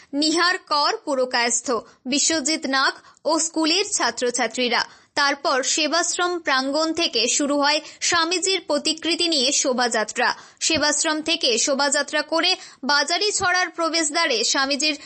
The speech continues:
স্থায়ী মূর্তির সম্মুখে সবাই মিলিত হন। স্বামীজির মূর্তিতে একে একে সবাই মাল্যদান করেন। বাজারিছড়া, কালাছড়া, রাজপথ পরিক্রমা করে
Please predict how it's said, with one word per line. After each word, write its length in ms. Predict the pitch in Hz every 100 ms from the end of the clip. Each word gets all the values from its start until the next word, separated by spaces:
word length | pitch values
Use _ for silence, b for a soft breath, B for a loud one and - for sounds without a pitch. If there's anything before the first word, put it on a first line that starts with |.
| B
স্থায়ী 420 | - 370 349 392
মূর্তির 440 | 415 392 370 370 359
সম্মুখে 520 | 370 320 339 349 320 226
সবাই 400 | - 285 302 311
মিলিত 320 | 269 247 247
হন। 240 | 254 240 226 - _ _ _ _ _ -
স্বামীজির 680 | - 381 339 370 370 403 403
মূর্তিতে 580 | 330 320 320 370 370 262 - 247
একে 240 | 285 302
একে 260 | 311 311 330 320
সবাই 380 | 330 285 311 403 415
মাল্যদান 640 | 311 277 277 277 262 254 254
করেন। 360 | 254 226 233 220 B B B
বাজারিছড়া, 840 | 254 277 277 311 359 339 349 320 330 330
কালাছড়া, 680 | - 262 269 311 320 320 320 320 B B
রাজপথ 600 | 302 294 320 - 392 415 -
পরিক্রমা 580 | 320 311 320 320 320 330
করে 300 | 330 330